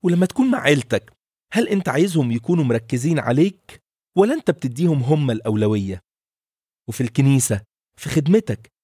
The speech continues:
هل بتفكر في إنهم المفروض يشجعوك، ولا في إن المفروض أنت تشجعهم؟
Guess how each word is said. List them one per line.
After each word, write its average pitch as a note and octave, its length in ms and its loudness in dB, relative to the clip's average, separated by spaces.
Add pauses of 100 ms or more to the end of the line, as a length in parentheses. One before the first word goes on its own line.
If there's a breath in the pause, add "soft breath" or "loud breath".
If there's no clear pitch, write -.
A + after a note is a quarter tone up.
(140)
هل B3+ 140 2
بتفكر F#3+ 500 -2
في - 160 -4
إنهم C#3+ 320 0
المفروض B2 480 0
يشجعوك، A2+ 840 -2 (320)
ولا G#3 140 2
في - 160 -4
إن G3+ 140 2
المفروض D3+ 420 -2 (100)
أنت F#3 280 0
تشجعهم؟ F#2+ 800 -2